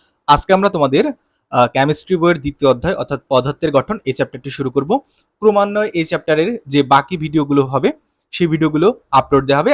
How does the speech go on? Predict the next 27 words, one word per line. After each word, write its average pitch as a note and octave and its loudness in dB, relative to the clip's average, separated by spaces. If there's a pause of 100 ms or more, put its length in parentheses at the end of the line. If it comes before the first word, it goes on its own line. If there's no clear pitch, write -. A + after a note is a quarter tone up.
আজকের D#3 0
ভিডিওটি F3 -4
হচ্ছে G3+ -10
প্রথম A#3+ 0
ভিডিও। B2 -8 (380)
এখন A#3 2
তোমরা G3 2
করবা G3+ 4
কি, A3+ -2
তোমরা F3+ 0 (320)
প্লেলিস্টে F3+ 2
যে F3 0 (160)
এই F3 2 (300)
অধ্যায়ের D3 4
বাকি D#3 4
ভিডিওগুলো D3 0 (340)
সিরিয়ালি G3 2
দেখে D3 2
নিবা। E3+ 4 (120)
আমি D3+ -2
প্লেলিস্টে D#3+ 0
সবগুলো D#3 0
ভিডিওকে D3 -2 (200)
সাজিয়ে C#3 2
দিব, B2 -8 (300)
ঠিক A#3 -2
আছে? D#4 -4